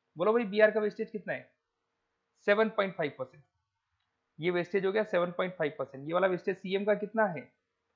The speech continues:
फ़ाइव परसेंट। इसका wastage कितना है? वन परसेंट। फिर है टू परसेंट।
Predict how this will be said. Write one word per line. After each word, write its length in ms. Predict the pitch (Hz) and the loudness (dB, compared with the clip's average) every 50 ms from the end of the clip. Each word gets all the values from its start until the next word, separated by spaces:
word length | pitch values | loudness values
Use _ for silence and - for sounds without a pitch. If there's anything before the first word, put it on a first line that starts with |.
| _ - | _ 2
फ़ाइव 180 | 185 175 190 185 - - | 2 2 2 0 -2 -4
परसेंट। 280 | 143 127 - - - _ _ _ _ _ _ _ _ _ _ _ _ _ _ _ _ _ _ _ _ - | -4 -4 -4 -12 -20 _ _ _ _ _ _ _ _ _ _ _ _ _ _ _ _ _ _ _ _ -14
इसका 200 | - - - 196 | -12 0 0 2
wastage 360 | 180 185 180 - 208 190 - | 2 2 0 0 -4 -4 -4
कितना 220 | - 190 180 196 | -8 -8 -2 0
है? 60 | 185 156 | 0 0
वन 300 | 143 151 170 180 190 180 180 170 | 2 2 2 2 2 0 0 0
परसेंट। 380 | 160 151 - - 131 - - _ _ _ - | -2 -2 0 -6 -10 -10 -10 _ _ _ -6
फिर 120 | 175 175 170 | -4 -4 -2
है 160 | 165 185 185 | 0 -2 -2
टू 320 | 185 - - 208 196 202 | -4 -6 -6 -6 -6 -6
परसेंट। 400 | 185 - 165 143 - - - - | -4 -2 -4 -4 -4 -8 -18 -20